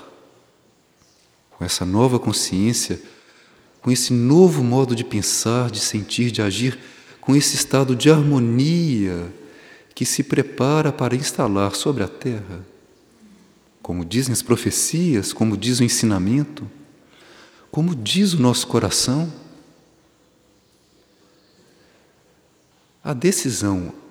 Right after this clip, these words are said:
abre um canal que nos liga com esse estado de consciência onde esses fatos são uma realidade. Porque para algo ser profetizado, é sinal que aquilo já é realidade num certo nível de consciência.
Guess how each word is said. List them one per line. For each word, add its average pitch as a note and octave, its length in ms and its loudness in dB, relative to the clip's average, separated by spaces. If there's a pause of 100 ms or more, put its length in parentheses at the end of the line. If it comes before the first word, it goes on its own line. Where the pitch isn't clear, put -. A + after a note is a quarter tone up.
(120)
abre B2 320 0
um C#3+ 80 2
canal C#3 880 -2 (380)
que C#3+ 120 0
nos D3+ 180 4
liga B2+ 680 2 (720)
com D3 160 4
esse E3 200 4
estado A2 360 0
de G#2+ 100 -6
consciência E3+ 640 0
onde A2+ 140 4
esses A#2 240 -2
fatos D#3+ 340 0
são C3 160 0
uma C#3+ 140 4
realidade. G2+ 920 0 (1600)
Porque C3 260 2
para F#3+ 320 2
algo A2+ 280 4
ser D3+ 280 2
profetizado, A#2+ 1040 -2
é C#3+ 60 0
sinal D3 360 2
que E3 120 2
aquilo D#3+ 320 2
já D#3+ 260 4
é E3+ 160 6
realidade D#3+ 720 2
num E3 80 2
certo D#3+ 340 -2
nível E3 260 0
de E3 80 -4
consciência. D#3+ 880 -2